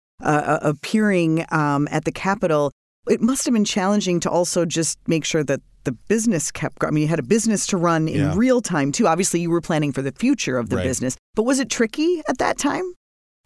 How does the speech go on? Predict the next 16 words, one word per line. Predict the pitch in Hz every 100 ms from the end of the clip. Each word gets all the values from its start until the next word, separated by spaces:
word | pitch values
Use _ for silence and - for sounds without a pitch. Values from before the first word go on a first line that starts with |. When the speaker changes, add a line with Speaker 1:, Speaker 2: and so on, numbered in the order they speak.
| -
Speaker 2:
Boy, | 143 151 117 -
honestly, | 127 127 131 127 113
Allie, | 110 107
it's, | 98 90 -
it's | 95 -
hard | - - 123 113
for | 107
me | 107
to |
even | 101 95
remember | 92 98 92
the | 82 -
business | 87 98 95 87
side | 90 87
of | 85
things | - 90 85 80 -